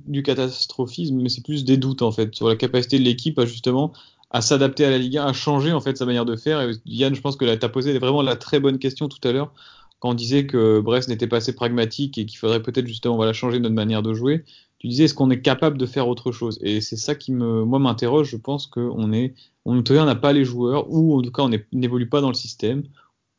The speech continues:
Aujourd'hui, euh, moi, dès début décembre deux mille dix-neuf, on n'est pas capable de forcément faire autre chose. Et ce qu'on produit, c'est intéressant. Il y a des phases de jeu qui sont intéressantes.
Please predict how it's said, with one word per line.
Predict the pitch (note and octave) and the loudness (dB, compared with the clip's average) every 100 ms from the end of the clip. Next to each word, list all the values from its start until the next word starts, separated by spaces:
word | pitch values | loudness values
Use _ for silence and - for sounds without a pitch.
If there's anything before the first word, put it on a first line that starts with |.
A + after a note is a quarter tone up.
| _ - | _ 2
Aujourd'hui, | E3+ D#3 D3 B2+ C#3 E3 C3 | 4 6 4 2 -2 -2 0
euh, | A2+ A2 | 2 0
moi, | A2 C3+ | 0 0
dès | C3 A#2+ A#2 A2+ A#2+ A#2 | 0 0 -2 0 0 2
début | C3+ C#3+ | 0 2
décembre | C#3 C3+ C3+ | 0 2 0
deux | A#2+ | 2
mille | A#2 | 2
dix-neuf, | A2 B2+ D3+ | 0 0 -2
on | A#2 | -2
n'est | A2 | 0
pas | C#3 | 0
capable | C#3+ D3 C#3 | 0 0 0
de | |
forcément | A#2+ - C#3 C#3 | -4 -4 0 0
faire | C#3 | 4
autre | B2 B2 | 2 4
chose. | B2+ A#2 | 2 0
Et | A#2+ | -6
ce | - | 0
qu'on | C#3 D3+ | 0 2
produit, | C#3 D3 C#3 | 4 2 2
c'est | C#3 A2 | 0 0
intéressant. | A2 A2+ A2 - G#2 | 2 4 2 0 -4
Il | A2 | 0
y | |
a | |
des | G#2+ A2 | 0 0
phases | - D#3 C3 | 0 0 2
de | C3 | 2
jeu | C3 | 0
qui | B2+ | -2
sont | A#2+ | -6
intéressantes. | A2+ A2+ A2+ F3 | -4 -4 -4 -8